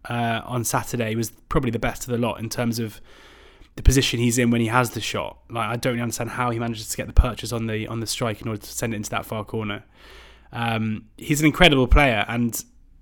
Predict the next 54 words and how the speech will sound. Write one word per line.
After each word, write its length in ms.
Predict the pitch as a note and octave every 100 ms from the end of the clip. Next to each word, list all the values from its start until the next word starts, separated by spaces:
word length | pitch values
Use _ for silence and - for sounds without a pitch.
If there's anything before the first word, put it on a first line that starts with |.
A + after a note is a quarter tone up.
| - - - - - - - _ - - _ _
you 100 | B2
know, 120 | A2+
he's 220 | G#2 A#2
another 200 | B2 A#2+
one 160 | A#2 A2+
where 60 | A2+
I'm 80 |
looking 180 | A#2+ G#2+
forward 240 | A2 A#2+ G#2+
to 60 |
seeing 140 | B2+ A#2
if 100 | -
he's, 200 | A2+ -
if 120 | -
he's 120 | B2+ A#2+
gonna 160 | B2+
be, 120 | A#2+ B2
I 40 |
mean, 120 | B2
he's 120 | B2
certainly 220 | - C3 B2+
not 160 | A#2+
gonna 160 | - A#2
have 140 | A#2+
the 80 | A#2
ball 420 | C3 A#2+ G#2+ G2+ - - - - -
in 140 | B2+
the 80 | A#2+
final 280 | - A#2+ A#2
third 320 | - B2 A2+
as 120 | G#2+
much 220 | B2+ - -
next 180 | A#2 -
season 320 | A#2+ G#2+ A2
as 80 | G#2+
he 60 |
has 160 | A2+ A2
done 120 | A2+
this 140 | A#2+
season. 400 | - G#2 F#2+ G2+ - -
Um, 480 | G#2+ G#2+ G#2 G#2+ G2+ -
but 440 | B2 G#2+ - - - _ _ _
yeah, 260 | A#2 F#2
I 60 | F#2
mean, 160 | G#2+ G#2
again, 360 | G#2+ A#2 G#2
one 100 | A2
of 80 | A2
the, 200 | G#2 G#2 -
one 160 | A#2
of 60 | A2+
the 80 | A2
best 340 | - B2+ -
stories 540 | - A#2 A2 G#2+ G#2